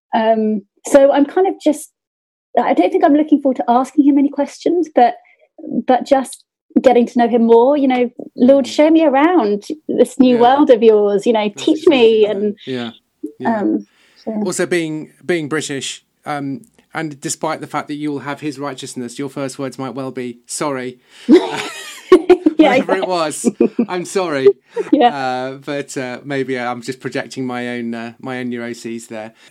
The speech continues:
Speaker 2: Let's talk about you and, uh, how you are serving God's mission. Uh, you mentioned being a, a mother of, of four. I mean, you said you wanted an easy life, and you have four children. I think you've already slightly, uh,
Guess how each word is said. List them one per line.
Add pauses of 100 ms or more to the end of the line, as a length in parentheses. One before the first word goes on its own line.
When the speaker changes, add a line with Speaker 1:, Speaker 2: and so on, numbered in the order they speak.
Speaker 2:
Let's
talk
about
you
and,
uh,
how
you
are
serving
God's
mission. (320)
Uh,
you
mentioned
being
a,
a
mother
of,
of
four. (420)
I
mean,
you
said
you
wanted
an
easy
life,
and
you
have
four
children.
I
think
you've
already
slightly,
uh,